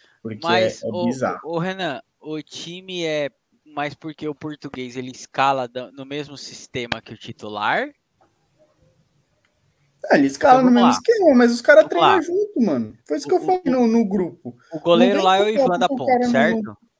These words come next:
Speaker 1: Hã?
Speaker 2: O goleiro é o Ivan da Ponte, foi o Ivan que
Speaker 1: Foi o
Speaker 2: jogou?
Speaker 1: Ivan, é.
Speaker 2: Beleza. Aí lateral é o português, a dupla de zaga, aí, beleza,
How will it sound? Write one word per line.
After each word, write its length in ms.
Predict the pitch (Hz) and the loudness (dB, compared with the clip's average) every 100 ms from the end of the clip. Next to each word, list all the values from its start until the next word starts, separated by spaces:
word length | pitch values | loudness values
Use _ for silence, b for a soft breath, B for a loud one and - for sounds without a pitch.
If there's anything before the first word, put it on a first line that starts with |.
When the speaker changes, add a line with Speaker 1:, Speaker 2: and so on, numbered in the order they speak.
| _ _ | _ _
Speaker 1:
Hã? 300 | 151 175 - - _ _ _ _ | 0 0 0 -8 _ _ _ _
Speaker 2:
O 80 | 110 | -12
goleiro 340 | 123 123 143 | -6 -4 -4
é 40 | 147 | -6
o 20 | |
Ivan 240 | 147 143 | -8 -8
da 120 | 147 151 | -8 -10
Ponte, 360 | 123 101 - | -12 -18 -18
foi 160 | - 113 | -14 -12
o 20 | |
Ivan 180 | 120 127 | -12 -10
que 80 | 156 | -6
Speaker 1:
Foi 100 | 156 | -6
o 80 | |
Speaker 2:
jogou? 240 | 156 143 139 | -6 -8 -8
Speaker 1:
Ivan, 260 | 127 104 104 | -10 -8 -8
é. 220 | 113 120 _ _ _ _ | -8 -10 _ _ _ _
Speaker 2:
Beleza. 400 | 127 123 87 _ b b b b - | -8 -8 -10 _ b b b b -8
Aí 120 | 110 | -4
lateral 400 | 123 131 123 120 | -4 -4 -4 -4
é 20 | |
o 40 | 120 | -6
português, 720 | 131 127 147 156 180 247 262 - | -12 -16 -14 -10 -8 -10 -10 -10
a 100 | 113 | -10
dupla 240 | 117 120 | -10 -12
de 60 | 113 | -10
zaga, 240 | 107 107 _ - | -12 -12 _ -12
aí, 440 | 98 98 113 110 95 _ _ | -10 -10 -12 -12 -16 _ _
beleza, 480 | 104 110 90 107 127 | -14 -12 -14 -16 -20